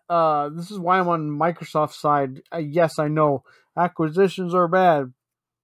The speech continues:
but this just reminds me of the fact that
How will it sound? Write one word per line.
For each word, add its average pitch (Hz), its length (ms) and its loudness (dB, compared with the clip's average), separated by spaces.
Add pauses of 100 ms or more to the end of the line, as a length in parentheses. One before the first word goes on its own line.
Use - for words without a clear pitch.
(1600)
but 175 240 2 (640)
this 214 140 -6
just 214 240 -10
reminds 196 380 0
me 190 80 0
of 180 100 0
the 165 60 -6
fact 175 400 -2
that 160 240 0